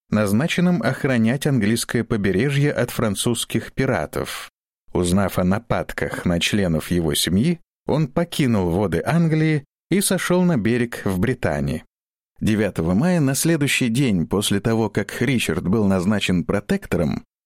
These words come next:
юного короля отвезли в Тауэр, предположительно для его же безопасности. Хотя это было последнее, на что в его стенах могли рассчитывать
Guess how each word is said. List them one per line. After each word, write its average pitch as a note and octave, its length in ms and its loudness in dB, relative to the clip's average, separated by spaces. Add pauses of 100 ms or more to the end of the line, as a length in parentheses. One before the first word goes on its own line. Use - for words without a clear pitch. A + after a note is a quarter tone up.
(140)
юного F#3 460 2
короля C3+ 360 0
отвезли A2+ 400 0
в - 80 -4
Тауэр, A#2 500 0 (340)
предположительно C3 800 2
для B2+ 120 2
его A2+ 340 2
же E3 120 0
безопасности. C3 1080 -2 (560)
Хотя C#3 240 0
это F#3+ 200 0
было D#3+ 240 2
последнее, G2 720 0
на F#2 140 2
что - 260 -2
в E2 60 -2
его F2 260 2
стенах A2+ 560 0
могли D3 320 0
рассчитывать D3+ 680 -2